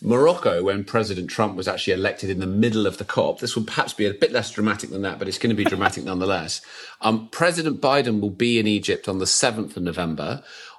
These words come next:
On the eighth is the U S midterms, and these are obviously highly consequential for the Democratic agenda. Uh, the recent analysis from five thirty-eight, uh, who is the ones I follow most, suggest that there is a more than fifty percent chance that Republicans are gonna win both chambers,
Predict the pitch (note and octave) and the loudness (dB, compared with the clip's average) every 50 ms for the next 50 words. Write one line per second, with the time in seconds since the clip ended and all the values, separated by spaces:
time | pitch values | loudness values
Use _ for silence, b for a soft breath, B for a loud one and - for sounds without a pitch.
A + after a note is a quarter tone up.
0 | B - B2 B2 B2 C3+ C3+ C3+ - E3+ F3+ D#3+ G#2 A2 A2 - - - - - | B 2 2 4 4 2 0 0 0 2 2 2 0 -2 -6 -8 -12 -14 -16 -16
1 | _ _ _ - A#2+ A#2 A2+ G#2+ A2+ - A2+ A2 G#2+ G#2+ A2+ B2 B2 A2+ A2 G#2+ | _ _ _ 2 2 4 2 0 -2 0 0 2 2 2 2 4 4 4 4 2
2 | - A2+ B2+ C3+ C3 - A2 D#2 C#2 C2+ - - - - - - - A2 A2 G#2+ | 2 0 0 0 0 -2 -4 -6 -6 -8 -14 -8 -6 -4 -2 4 6 6 8 8
3 | G#2+ G#2 G2 G2 - - B2 B2 B2 A2+ G#2+ A2 G#2+ G#2 - F#2+ - - F#2 F2+ | 6 2 0 -4 -4 0 2 4 4 4 4 2 2 2 0 -2 -2 0 0 2
4 | F2+ F2 E2 - - _ - - - - B2 A#2+ C3 C3+ A#2+ A2 G#2 - - G2 | 2 0 -2 -6 -10 _ -8 -8 -4 0 2 4 4 4 4 2 0 0 -2 -4
5 | F2+ E2+ - - - F2+ D#2 C#2+ - F2 D#2+ D2+ - D#2+ D#2 D2+ - E2+ D#2 D2+ | -4 -4 -6 -6 -6 -6 -6 -4 -6 -6 -6 -6 -6 -8 -8 -6 -6 -6 -6 -6
6 | - - D#2+ - - - D#2+ D2+ - A#2 A#2 A#2+ B2 C#3+ D3+ D#3 D3+ B B B | -8 -8 -10 -10 -8 -8 -6 0 2 2 4 4 2 2 0 -2 -6 B B B
7 | B B B B - G#2+ G#2 G2 A2 A2 A2+ C3 D#3 D#3 D#3 - C3 - A2 A2 | B B B B 0 0 2 2 0 0 2 4 4 4 4 0 -2 0 2 2
8 | A2 G#2+ A2 A#2 A2+ - B2+ A2+ - - G#2 G2 - - G#2 G2+ F#2+ - - G#2 | 4 4 2 0 0 -2 -2 -4 -2 -2 -2 -2 2 2 2 2 2 2 0 0
9 | G2+ F#2 - G2 G2 G2+ A#2 - - - - F#2 F2+ F2+ F2+ F2+ F2+ - - - | 0 0 0 2 2 4 2 2 -2 -6 -8 -4 -2 -2 -2 -2 -4 -6 -8 -6
10 | G#2 G#2 G2 F#2 F2+ F2+ F#2 F#2 F#2+ F#2 F2+ F2 F#2+ F#2+ F#2+ F#2 - - F#2+ F2 | -2 0 0 0 0 -2 0 0 0 2 2 2 2 2 2 0 -2 -2 -2 0
11 | F2 E2+ F2 F2+ F2 E2+ E2+ - - F2+ E2+ F#2+ F2+ F2 - - - B B B | 0 0 0 0 0 0 0 -2 -4 -2 0 0 0 0 -4 -8 -10 B B B
12 | B B B B B A#2 A2+ A#2 A2+ A2 G#2+ G#2+ A2+ A2+ A#2+ C3+ C#3+ D3+ D3 C3+ | B B B B B 0 2 4 4 4 4 4 4 6 6 6 6 6 4 4
13 | C3 A#2+ A2 A2+ B2 A2+ - A#2+ - A2+ - G#2+ F#2 E2+ - A2 G2+ F#2+ F#2 - | 2 0 2 2 0 0 0 -4 -6 0 0 0 0 0 0 -2 -2 -2 -2 -4
14 | G2 F#2+ F#2+ F2+ - G#2 F#2 F#2+ F2+ - F2+ E2+ F2+ F#2 F2 F2+ F2 F2+ F2+ F2 | -4 -4 -4 -2 -2 -2 -2 -2 -4 -4 -6 -4 -4 -2 -2 -2 -2 -2 -2 -2
15 | E2 D#2+ - - G2+ G2+ G#2+ G#2 G#2+ - - - F#2+ F2+ F2 D2+ E2 D#2+ F2 - | -4 -6 -2 2 2 4 4 2 0 -4 -4 -2 -2 -2 -2 -2 -2 -4 -4 -4
16 | - - | -6 -8